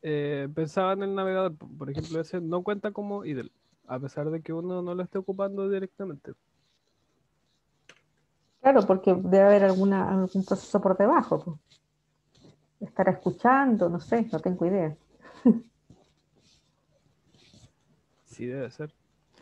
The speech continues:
Speaker 1: ¿Y,
Speaker 2: <laughs>
Speaker 1: y qué ejemplo habría de, de uno que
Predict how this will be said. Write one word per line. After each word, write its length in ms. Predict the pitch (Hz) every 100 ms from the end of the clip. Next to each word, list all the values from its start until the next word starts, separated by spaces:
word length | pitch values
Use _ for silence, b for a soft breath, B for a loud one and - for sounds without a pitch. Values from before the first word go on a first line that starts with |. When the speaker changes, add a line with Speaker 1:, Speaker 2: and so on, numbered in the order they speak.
| -
Speaker 1:
¿Y, 260 | 185 127
Speaker 2:
<laughs> 100 | 196
Speaker 1:
y 120 | 143
qué 480 | 127 165 175 185 180
ejemplo 400 | 165 170 170 170
habría 340 | 156 147 151 151
de, 480 | 143 135 131 127 127 _ _ _ _ _ _ _ _
de 340 | - 131 120 107
uno 400 | 131 143 135 127
que 320 | 135 123 123